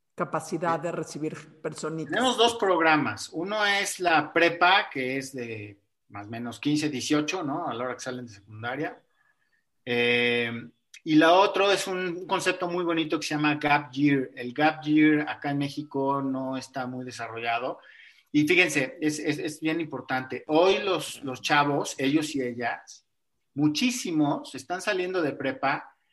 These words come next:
Speaker 2: y no están metiéndose a estudiar por varias razones. Una, porque ellos mismos dicen, "Yo darle cuatro años y medio de mi vida a la uni-, a estar sentado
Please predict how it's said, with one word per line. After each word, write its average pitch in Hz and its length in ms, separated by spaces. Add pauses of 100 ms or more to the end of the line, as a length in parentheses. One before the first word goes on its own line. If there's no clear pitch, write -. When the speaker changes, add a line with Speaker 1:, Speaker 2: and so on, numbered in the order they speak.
(280)
Speaker 2:
y 147 120
no 175 160
están 208 300
metiéndose 175 480
a 147 40
estudiar 127 600 (180)
por 120 140
varias 160 300
razones. 135 640
Una, 208 680
porque - 220
ellos 180 220
mismos 165 340
dicen, 139 340
"Yo 151 140
darle 185 400
cuatro 156 360
años 156 340
y 139 40
medio 135 320
de 127 120
mi 117 200
vida 131 280
a 123 40
la 120 160
uni-, 113 180
a 113 60
estar 139 240
sentado 127 600